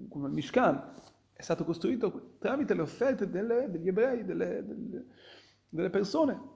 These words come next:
che prendevano cose, dei loro oggetti personali, oggetti di, di,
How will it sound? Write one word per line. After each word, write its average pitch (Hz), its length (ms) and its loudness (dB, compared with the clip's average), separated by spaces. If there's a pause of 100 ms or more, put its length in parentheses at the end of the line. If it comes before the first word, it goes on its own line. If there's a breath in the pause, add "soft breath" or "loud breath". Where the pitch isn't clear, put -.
(360)
che 160 140 -6
prendevano 190 520 2
cose, 180 480 2
dei 151 120 -2
loro 196 180 6
oggetti 190 320 2
personali, 165 800 0 (220)
oggetti - 560 -4
di, 147 240 -6
di, 143 260 -4